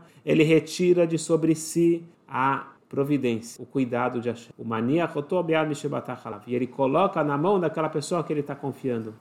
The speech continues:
O Maimônides, o Rambam, o Guia dos Perplexos, ele explica o seguinte: quando nós nos afastamos de Hashem, nós nos tornamos expostos a qualquer perigo. E isto não é um castigo, é uma consequência natural.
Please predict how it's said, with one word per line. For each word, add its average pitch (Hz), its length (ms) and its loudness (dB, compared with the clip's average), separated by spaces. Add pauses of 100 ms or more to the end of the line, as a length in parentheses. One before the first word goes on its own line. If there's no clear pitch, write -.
(120)
O 135 60 -2
Maimônides, 156 840 4
o 131 120 -8
Rambam, 143 600 2
o 117 80 -8
Guia 131 200 -2
dos 147 140 -2
Perplexos, 147 640 -2
ele 135 140 -6
explica 156 340 -6
o 143 40 -8
seguinte: 127 440 -8
quando 156 320 4
nós 208 800 2
nos 151 200 2
afastamos 151 640 2
de 139 80 -2
Hashem, 160 560 -2 (100)
nós 156 480 2
nos 156 160 -4
tornamos 147 760 -2
expostos 147 760 -4 (100)
a 131 140 -6
qualquer 143 500 -2
perigo. 113 440 -4 (160)
E 165 300 2
isto 233 360 0
não 180 460 0
é 165 160 0
um 185 100 0
castigo, 185 460 -10
é - 40 -20
uma 127 140 -2
consequência 139 680 -6
natural. 131 500 -8